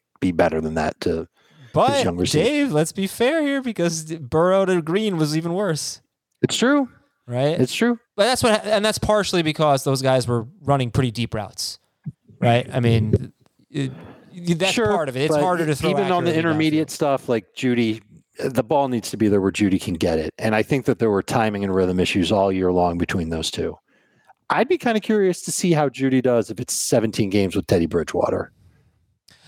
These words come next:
Speaker 1: That,
Speaker 2: Uh,
Speaker 1: that apparently they've been clicking in camp. There's been reports that he's been doing better with Teddy than with Drew. I don't think he can lead the N F L in receiving with Teddy Bridgewater as his quarterback,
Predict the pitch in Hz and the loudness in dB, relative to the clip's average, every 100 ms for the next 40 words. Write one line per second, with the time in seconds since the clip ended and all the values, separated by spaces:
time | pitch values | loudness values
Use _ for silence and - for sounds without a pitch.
0 | - 139 175 120 113 - 151 147 127 131 | -2 0 2 0 0 2 2 4 4 2
1 | 135 - 131 - 123 120 131 151 - 104 | -2 -2 -2 0 -2 0 0 0 -2 -6
2 | - 98 92 - 104 - 98 90 _ - | -2 0 0 2 0 0 -4 -4 _ -2
3 | 107 - 95 98 95 87 92 92 87 - | -2 0 -2 0 2 2 2 2 2 2
4 | 98 123 104 87 - 92 117 165 _ _ | 2 2 -2 -8 -8 -2 -2 -2 _ _
5 | _ _ _ _ _ _ _ _ _ - | _ _ _ _ _ _ _ _ _ -4
6 | 151 151 151 117 110 107 123 110 110 107 | 0 2 2 0 0 2 2 2 2 2
7 | - 104 90 82 113 101 87 - 95 85 | 0 0 0 -2 0 0 -2 0 -2 0
8 | 101 90 92 80 76 85 - 98 98 73 | 0 2 0 0 -4 -4 0 2 0 -2
9 | 85 87 - | -4 -4 -12